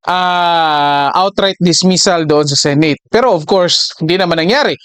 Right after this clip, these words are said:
Kasi mga kababayan, valid naman yung reason ni Ronald Bato de la Rosa. Kasi mayroong paglabag or posibleng paglabag, eh, ng mga congressman na ito doon sa proseso sa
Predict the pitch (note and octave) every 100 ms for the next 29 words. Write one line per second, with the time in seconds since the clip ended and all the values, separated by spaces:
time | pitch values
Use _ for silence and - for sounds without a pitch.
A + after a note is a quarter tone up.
0 | _ _ B3 A#3 C4 A3+ G#3+ A3 G#3+ G3+
1 | G3 A3 F#3+ D#3 D#3+ F#3 _ - _ _
2 | _ _ - G#3+ A#3+ A#3+ A3+ A3 G#3 G#3
3 | F#3 E3+ E3+ A3 A#3+ B2+ - _ _ _
4 | - G#3 C4 D4+ - _ _ F3 G3 F#3+
5 | F3+ F3+ E3+ D#3 D#3 D#3+ - B2 C3+ -
6 | F#3+ A3+ A3 B3+ C#4 C4 A#3 A3+ A#3 F3+
7 | G#3 C4+ F#3 _ _ - G3+ G3+ G3 D4+
8 | C4 A3+ G3 G3+ G3+ F#3+ F3+ E3+ G3 G3+
9 | A#3 C4+ A#3 G#3+ G3+ G#3 F#3 G3 - G3
10 | F#3 F3 E3 - C#3+ - - _ _ -
11 | F3 A#3 A3 A3 G#3+ - B3 D#4+ - _
12 | _ _ - _ - - A3 A#3+ A3+ -
13 | G#3+ G#3 A#3 - _ - - A#3 C4+